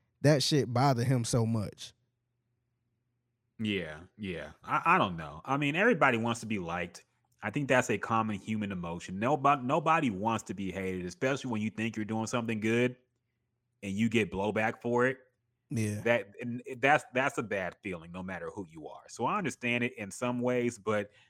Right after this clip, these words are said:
Speaker 2: I do think, like, it comes across as being a little overly sensitive in what he was saying in that clip.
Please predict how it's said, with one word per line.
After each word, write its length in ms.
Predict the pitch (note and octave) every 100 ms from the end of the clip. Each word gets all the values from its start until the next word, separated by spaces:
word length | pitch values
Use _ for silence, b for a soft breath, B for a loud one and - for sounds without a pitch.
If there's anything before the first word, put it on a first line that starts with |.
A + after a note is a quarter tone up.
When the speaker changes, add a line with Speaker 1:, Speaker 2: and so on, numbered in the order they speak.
| _ -
Speaker 2:
I 120 | A#2+
do 260 | G#2+ C#3
think, 400 | C3+ A#2+ A2+ G2+ - _ _ _ -
like, 240 | A2 G#2 A#2
it 160 | A#2
comes 240 | - C#3 A2+
across 320 | - A#2 G#2+
as 200 | F2+ F#2 G#2+ F#2+
being 180 | A2
a 40 | G2+
little 240 | G#2+ G2+
overly 320 | G#2+ G#2+ G2 F2+
sensitive 480 | - G#2 - F2+ F2
in 80 |
what 160 | F2 F2
he 80 | G2
was 140 | E2+ -
saying 160 | G2+ F2
in 80 | D#2+
that 160 | D#2 -
clip. 280 | - D#2+